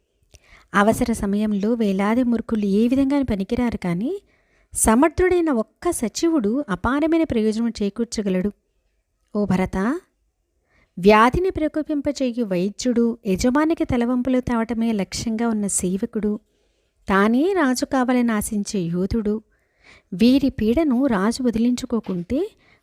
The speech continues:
వారు అతనిని చంపటం తథ్యం. నీవు స్త్రీలను రక్షిస్తూ, గౌరవిస్తూ ఉన్నావా? వారి భౌతిక అవసరాల విషయంలో వారిని సంతృప్తి పరుస్తున్నావా?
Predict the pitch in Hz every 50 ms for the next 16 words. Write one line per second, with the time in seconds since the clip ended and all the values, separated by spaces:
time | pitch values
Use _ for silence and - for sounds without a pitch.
0 | _ - 190 196 208 220 208 214 254 269 240 - 202 208 208 202 - - 202 190
1 | - 226 - 254 233 - 208 180 170 - - - 220 190 _ _ _ _ _ _
2 | _ _ _ _ _ - _ _ - _ _ _ _ _ _ _ _ - _ _
3 | - - - - _ - 233 277 320 320 247 226 254 294 - - - - 269 254
4 | 302 370 359 359 320 240 214 - - - - 285 - - - - 269 240 - 208
5 | 190 202 226 226 240 247 233 - - 262 226 190 180 185 214 214 202 185 185 214
6 | 277 330 _ _ _ _ _ _ _ _ _ _ _ _ _ _ _ _ - -
7 | 175 196 196 214 247 254 269 262 208 202 214 240 233 - - - 320 311 285 302
8 | 285 - 294 302 294 294 285 262 240 220 - - - 277 269 254 214 185 196 214
9 | 254 247 247 220 196 202 208 202 - 214 190 185 - 240 262 - - - - -
10 | 202 196 202 - - - 285 262 240 214 190 185 208 247 311